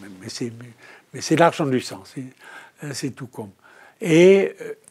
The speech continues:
ensuite, bien sûr, l'argent, euh, de la fuite fiscale. La France a été pillée, pillée, pillée, pillée par les comptes helvétiques,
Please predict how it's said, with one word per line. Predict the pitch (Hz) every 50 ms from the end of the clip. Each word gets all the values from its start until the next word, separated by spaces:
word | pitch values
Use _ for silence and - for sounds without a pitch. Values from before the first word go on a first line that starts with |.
| _ -
ensuite, | - 104 104 - - - 165 175 - - _ -
bien | - 117 107 -
sûr, | - - - 156 165 160 135 - - _ _ _ _ _ _ _ _ _ _
l'argent, | - 135 135 131 131 123 - - 156 151 151 156 - - _ _ _ -
euh, | 147 120 113 113 110 110 104 107 - _ _ _ _ _ -
de | 135
la | 123 117
fuite | - - - 151 -
fiscale. | - - 180 156 - - 208 185 147 110 98 - _ _ _ _ _ _ _ -
La | 117 107
France | - - 147 143 139 131 - 139
a |
été | 120 107 - 131 117 - _ _ _ -
pillée, | 220 202 175 147 151 151 135
pillée, | 127 - - 165 151 139 143 143 135
pillée, | - - 139 135 139 143 135
pillée | 135 - 147 127 127 147 165 185 190 185 - - - - - - - - - _ _ -
par | 143 131 127 120 117 - 127
les | 123 127 117
comptes | - - 156 151 147 - -
helvétiques, | 131 117 104 120 120 117 - - 175 185 175 - - -